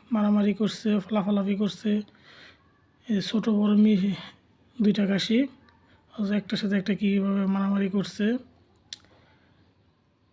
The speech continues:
একটা খাসি সর্ব সুন্দর সুস্থ থাকলে তাদের শরীরে মাংস অটোমেটিক হওয়া, হতে শুরু করে যদি কোনো রোগ না থাকে।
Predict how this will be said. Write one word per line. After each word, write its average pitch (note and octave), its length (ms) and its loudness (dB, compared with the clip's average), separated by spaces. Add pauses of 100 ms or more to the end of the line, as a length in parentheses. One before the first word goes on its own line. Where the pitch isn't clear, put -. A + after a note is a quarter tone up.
(100)
একটা B3 240 2
খাসি B3+ 580 4
সর্ব A#3+ 460 4
সুন্দর A#3+ 800 4
সুস্থ - 440 0
থাকলে B3 560 4
তাদের A#3 460 2
শরীরে A#3 1200 -2
মাংস G#3 420 2
অটোমেটিক G#3 840 2
হওয়া, G#3 300 0 (480)
হতে - 280 -6
শুরু G#3 240 0
করে G#3 320 0 (540)
যদি G3+ 160 2
কোনো F#3+ 200 -2
রোগ G3 200 -2
না G#3+ 100 2
থাকে। G3+ 400 -2